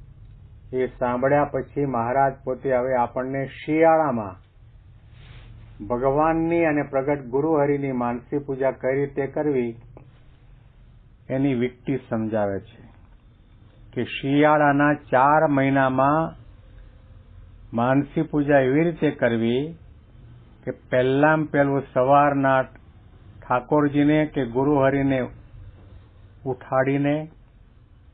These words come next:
ગરમ જળે કરીને નવરાવવા, અને એવું પાણી હોવું જોઈએ કે ઠાકોરજીને અતિ ગરમ પણ ન લાગે,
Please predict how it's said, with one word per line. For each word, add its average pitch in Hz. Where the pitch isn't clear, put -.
ગરમ 143
જળે 131
કરીને 151
નવરાવવા, 120
અને 135
એવું 160
પાણી 160
હોવું 147
જોઈએ 139
કે 139
ઠાકોરજીને 139
અતિ 143
ગરમ 131
પણ 147
ન 143
લાગે, 143